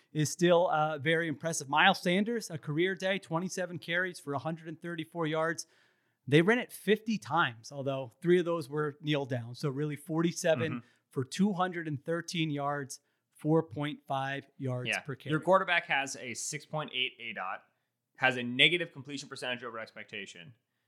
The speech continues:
Speaker 2: and you have negative passing A P A, and you total over four hundred yards of offense?
Speaker 1: Yeah.
Speaker 2: Shane Steichen, baby. Take a, take a whiff. Holy smokes. That's
Speaker 1: <laughs>
Speaker 2: the, not a lot of teams in the league are gonna pull that off.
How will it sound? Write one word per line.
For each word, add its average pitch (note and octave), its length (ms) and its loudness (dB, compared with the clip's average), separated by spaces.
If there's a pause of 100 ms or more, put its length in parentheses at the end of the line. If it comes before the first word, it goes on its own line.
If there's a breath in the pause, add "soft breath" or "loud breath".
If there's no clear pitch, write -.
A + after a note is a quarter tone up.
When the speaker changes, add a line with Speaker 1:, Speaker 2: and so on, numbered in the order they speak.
(140)
Speaker 2:
and B2 160 2
you B2+ 60 4
have B2 100 0
negative C3+ 460 2
passing C3 320 0
A C3+ 80 -10
P D#3 160 -10
A, D#3+ 60 -6 (100)
and B2 100 -6
you A#2+ 60 -8
total C3 240 -4
over B2 140 -14
four C3+ 200 -14
hundred C3 220 -8
yards C3 180 -10
of C3 100 -14
offense? F3+ 500 -6 (1080)
Speaker 1:
Yeah. B2 120 -2
Speaker 2:
Shane B2 160 2
Steichen, B2+ 400 2
baby. G#2 280 -14
Take B2+ 160 -2
a, A#2 100 -12 (100)
take C3+ 120 -2
a A2 60 -8
whiff. A#2 260 -4 (280)
Holy B2+ 260 -8
smokes. A2+ 520 -12 (120)
That's C#3+ 240 8
Speaker 1:
<laughs> E4 160 2
Speaker 2:
the, C#3 300 -6 (280)
not C3+ 280 6
a D3 40 2
lot C#3+ 140 0
of - 60 -4
teams C#3 180 -8
in B2+ 80 -14
the - 20 -12
league B2 140 -10
are A#2+ 60 -14
gonna A#2+ 120 -12
pull A#2+ 160 -6
that A2+ 120 0
off. F#2 180 -4